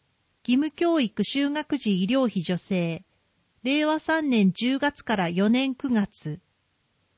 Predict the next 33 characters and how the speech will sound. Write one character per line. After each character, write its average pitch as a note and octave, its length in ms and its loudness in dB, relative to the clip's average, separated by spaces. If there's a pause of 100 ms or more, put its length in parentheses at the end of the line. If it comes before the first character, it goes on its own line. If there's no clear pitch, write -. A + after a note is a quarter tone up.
子 C4+ 100 -2
育 - 300 -2
て G3+ 120 0
支 - 200 -4
援 G#3+ 220 4
課 G#3 200 -6
手 D#4 320 0
当 G3 140 -2
助 G3 160 -2
成 B3+ 320 0
係。 F3 520 -4 (460)
電 A3+ 260 4
話、 G#3 220 2 (200)
零 C#4+ 280 0
四 D4 160 -2 (140)
二 G#3 220 2 (240)
三 D4 320 -4
八 E4 320 -4
七 A#3 280 2
の F3+ 140 2
九 C#4+ 280 -2
八 C#4+ 220 -4
三 G3+ 380 -2
九。 E3 420 -4 (840)
零 C#4 340 2
人、 E3 340 0 (600)
六 A3 160 -2
百 D4+ 240 -4
二 D#4 320 -4
十 G#3+ 240 2
二 F3+ 180 4
万 F#3+ 320 4
円。 D#3+ 340 0